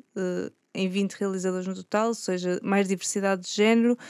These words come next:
Há também mais diversidade em termos internacionais de escolha de, de filmes, não é? Eh, tens noção disto? É este, a Cannes está a fazer, está a fazer um esforço maior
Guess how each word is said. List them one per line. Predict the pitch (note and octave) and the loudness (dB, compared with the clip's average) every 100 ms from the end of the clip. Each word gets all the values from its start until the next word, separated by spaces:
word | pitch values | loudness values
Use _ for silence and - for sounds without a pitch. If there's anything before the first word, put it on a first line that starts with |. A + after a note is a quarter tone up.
| - - | -20 0
Há | G#3+ | 2
também | G3+ A3 A3 G#3+ | 4 4 6 4
mais | G#3+ G#3 G3+ | 4 2 2
diversidade | G#3+ G3 - - G#3 G3+ G3+ G3 | -2 -2 -6 -2 2 4 4 4
em | |
termos | F#3+ G3 F#3+ F#3 | 0 -2 -2 -2
internacionais | F#3+ G3 G3+ - G3+ G3+ A3 | -4 -2 -2 0 0 2 2
de | - | -2
escolha | - G3 F#3+ F3+ | -2 -2 0 -4
de, | F#3 F#3 F#3 G3 A3+ | -6 -6 -6 -8 -14
de | G3 F#3+ | -6 -4
filmes, | - - G3+ G#3+ A#3+ - | -6 -2 0 0 -2 -4
não | G3 | -2
é? | F#3+ A3+ - - - _ | -2 -4 -14 -20 -20 _
Eh, | G3 G3 F#3+ - - - - _ _ _ | 4 4 2 -6 -16 -14 -14 _ _ _
tens | G#3 G#3+ | 4 6
noção | A3 A3 A3 | 6 4 4
disto? | A3+ - | 4 4
É | A3 | 2
este, | - G#3+ - - A3+ - - | 4 2 0 -4 -4 -6 0
a | A3 - - | 0 0 2
Cannes | A#3 A#3 | 4 4
está | - A#3+ | 6 4
a | |
fazer, | - A#3+ A3+ A3+ | 8 8 10 6
está | A3+ A3+ | 6 0
a | |
fazer | - A3+ A3 A3 | 4 4 4 4
um | A3 A3 G#3+ | 2 2 0
esforço | - - G#3+ G#3 - | -4 0 0 2 0
maior | A3 G#3+ G#3+ A#3+ | 4 6 6 4